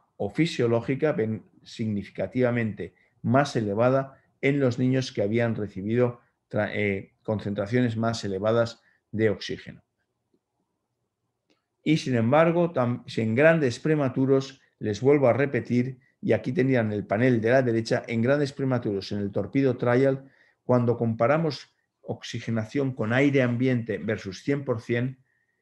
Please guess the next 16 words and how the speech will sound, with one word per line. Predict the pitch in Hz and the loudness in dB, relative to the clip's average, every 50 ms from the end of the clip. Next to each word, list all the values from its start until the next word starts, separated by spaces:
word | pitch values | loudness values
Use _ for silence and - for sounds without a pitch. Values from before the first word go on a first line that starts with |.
| _ _ _ | _ _ _
entonces | - - 120 117 117 156 170 170 180 170 175 | -6 -4 -4 0 2 2 2 2 0 0 0
sí | - 160 | -2 -2
que | 156 143 127 | -2 -2 -2
tenemos | 135 127 127 131 135 131 - | 0 0 0 0 -2 -4 -4
que | - 120 | -6 -4
tener | 123 120 120 120 123 | -4 -4 -2 -2 -2
en | 117 113 110 | -2 -2 -2
cuenta | 113 120 123 123 131 135 127 - | -4 -4 -4 -2 -4 -4 -6 -4
que | - 135 135 139 139 139 - _ _ _ _ | 0 0 0 0 0 -4 -12 _ _ _ _
los | - - 113 110 - | 0 0 0 0 2
bebés | - 110 104 110 147 151 - - | 0 0 2 2 2 2 0 0
muy | 123 123 139 156 160 | 0 2 2 2 2
prematuros | 156 165 156 147 135 123 113 123 127 131 139 135 131 | 2 0 0 2 2 0 0 0 -2 -2 -2 -2 -4
están | 110 - 127 123 131 | -6 -2 -2 0 0
mucho | 127 120 123 143 160 165 - 135 120 | 2 2 2 0 0 0 -2 -4 -4
tiempo, | - 131 139 147 151 139 135 - - - | -2 -2 -2 0 -2 -2 -6 -8 -14 -18